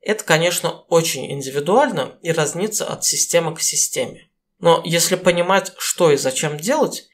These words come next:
то в будущем можно избежать многих проблем.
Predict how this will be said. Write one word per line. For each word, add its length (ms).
то 140
в 100
будущем 420
можно 300
избежать 560
многих 480
проблем. 580